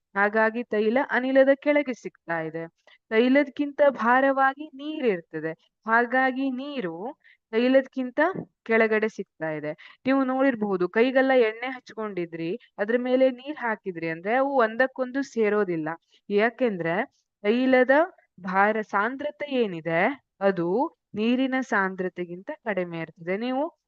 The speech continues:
ನೀರಿನೊಳಗೆ ತೈಲ ಹಾಕಿ, ಎಣ್ಣೆ ಹಾಕಿ ನೋಡಿದ್ರೆ ನಿಮ್ಗೆ ಗೊತ್ತಾಗ್ತದೆ, ಆ, ಎಣ್ಣೆ ನೀರಿನ ಮೇಲ್ಗಡೆ ತೇಲ್ತಾ ಇರ್ತದೆ. ಇಲ್ಲಿ ಪೆಟ್ರೋಲಿಯಂ ಮತ್ತು ನೈಸರ್ಗಿಕ ಅನಿಲದ ನಿಕ್ಷೇಪ,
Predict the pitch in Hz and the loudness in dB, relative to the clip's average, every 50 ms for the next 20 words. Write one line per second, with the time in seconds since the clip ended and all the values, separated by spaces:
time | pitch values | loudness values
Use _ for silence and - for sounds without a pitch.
0 | _ _ - 226 240 262 269 277 262 262 254 247 247 240 277 285 - 254 220 233 | _ _ -6 -4 -2 0 0 0 0 0 0 0 0 -2 -2 -6 -2 0 0 0
1 | 233 233 233 233 208 190 180 _ - 175 185 185 196 214 240 247 233 226 214 208 | 2 0 -2 -2 -2 -6 -8 _ -6 -4 -4 -2 -2 -4 -6 -6 -4 -4 -6 -6
2 | - - 226 233 247 _ _ - - _ _ - 233 247 240 208 175 165 156 175 | -6 -8 -10 -10 -10 _ _ -20 -20 _ _ -8 -4 -2 0 0 0 -2 -2 -2
3 | 202 247 285 277 285 254 262 254 262 - 185 175 - _ - 151 156 160 156 _ | -2 -2 -4 -8 -6 -2 -2 0 0 0 -2 -2 -4 _ -16 -8 -8 -8 -8 _
4 | _ _ _ _ _ _ _ _ _ _ _ 180 175 170 170 175 190 214 240 262 | _ _ _ _ _ _ _ _ _ _ _ -8 -6 -6 -2 0 0 0 0 0
5 | 262 233 185 170 185 226 269 262 247 233 233 240 247 233 _ - 202 196 190 185 | -2 -4 -4 -2 -2 -4 -4 -4 -2 0 0 0 0 -2 _ -8 -6 -4 -2 0
6 | 185 190 220 262 320 - _ _ _ - 185 180 170 165 - 160 156 151 151 151 | 0 2 2 2 -2 -2 _ _ _ -8 -6 -4 -4 -4 -6 -10 -12 -12 -12 -16
7 | - _ _ _ _ _ 160 151 - _ _ 185 185 185 208 269 330 _ _ _ | -18 _ _ _ _ _ -20 -20 -20 _ _ -12 -10 -8 -8 -8 -10 _ _ _
8 | _ _ _ _ - 185 185 - _ - 262 277 285 285 277 277 277 277 277 269 | _ _ _ _ -8 -8 -8 -8 _ -6 -4 -2 -2 -2 -2 -4 -8 -8 -8 -8
9 | 269 262 - _ _ _ 339 - 262 220 214 220 214 - - 220 214 208 208 220 | -10 -10 -12 _ _ _ -18 -10 -8 -8 -8 -8 -10 -8 -8 -8 -8 -8 -12 -12
10 | 214 - 214 208 196 190 190 185 190 185 185 196 196 190 185 _ _ _ - - | -8 -4 -4 -4 -4 -4 -8 -8 -8 -6 -6 -6 -10 -10 -12 _ _ _ -12 -8
11 | 196 185 180 175 _ | -8 -8 -8 -10 _